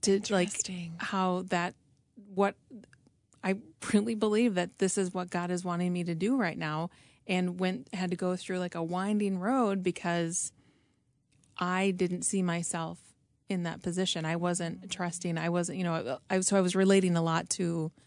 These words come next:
Speaker 1: what you said about, "No, I don't, no, no, I can't, I can't." And then God's like, "I'm gonna take," it was Neil Stavum was the station manager who I,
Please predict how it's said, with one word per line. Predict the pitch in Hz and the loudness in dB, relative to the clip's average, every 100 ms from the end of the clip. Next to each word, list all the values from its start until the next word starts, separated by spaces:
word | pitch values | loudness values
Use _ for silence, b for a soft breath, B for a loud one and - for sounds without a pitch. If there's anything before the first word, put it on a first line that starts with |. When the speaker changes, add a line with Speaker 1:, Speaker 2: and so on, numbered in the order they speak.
| b b b b - | b b b b -4
Speaker 1:
what | 180 175 | -2 0
you | 180 | 0
said | 165 175 170 | 0 2 0
about, | 160 156 151 - _ 220 | 0 -2 -4 -8 _ -4
"No, | 185 | 0
I | 180 | 0
don't, | 185 - _ _ _ _ | 0 -4 _ _ _ _
no, | - 220 214 | 0 0 0
no, | 208 196 - | -2 -4 -4
I | 185 | -8
can't, | - 185 170 - - | -6 -6 -6 -10 -10
I | 175 | -8
can't." | - 170 170 - _ _ - | -6 -8 -8 -12 _ _ -6
And | 180 | -4
then | 175 165 165 175 - | -2 -4 -6 -8 -6
God's | 170 165 - | -4 -4 -6
like, | 165 165 - b b b b | -6 -6 -14 b b b b
"I'm | 196 | -2
gonna | 214 208 | 0 0
take," | 196 190 - | -2 -6 -6
it | 214 196 | -4 -4
was | 190 175 | -4 -2
Neil | 185 170 | -2 0
Stavum | - 185 180 | 0 0 0
was | 175 175 | -2 -4
the | 180 170 | -6 -4
station | - 185 180 | -2 -2 -2
manager | 165 160 165 | -4 -4 -6
who | 170 185 | -4 -4
I, | 160 143 | -4 -8